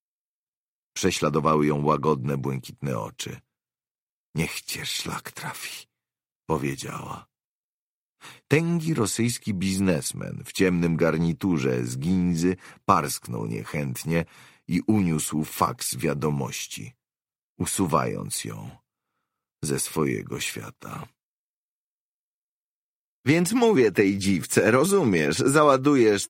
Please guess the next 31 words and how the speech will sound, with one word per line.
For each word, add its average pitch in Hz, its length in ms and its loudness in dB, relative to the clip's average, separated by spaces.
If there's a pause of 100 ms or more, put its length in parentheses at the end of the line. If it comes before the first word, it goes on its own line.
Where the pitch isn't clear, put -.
te 95 340 6
optoizolatory 98 1300 4
i 101 80 2
bezpieczniki 98 760 2
na 90 160 6
Sweet 85 440 0
Jane, 90 320 2 (260)
bo 196 120 8
jak 160 300 2
nie, 104 260 6
to 147 140 2
przykleję 160 500 2
ci 117 220 -4
tyłek 101 460 2
do 101 140 4
wręgi 98 500 4
pastą 123 540 4
do 123 140 4
uszczelek”. 127 800 0 (800)
Głośny 87 380 2
śmiech 78 320 -2
sprawił, 73 540 0 (260)
że 87 140 2
Merli 82 320 2
podniosła 76 500 -2
głowę 64 360 0
z 64 60 -6
nad 69 300 -4
tacki - 440 -4
z - 80 -6
sushi. - 520 -8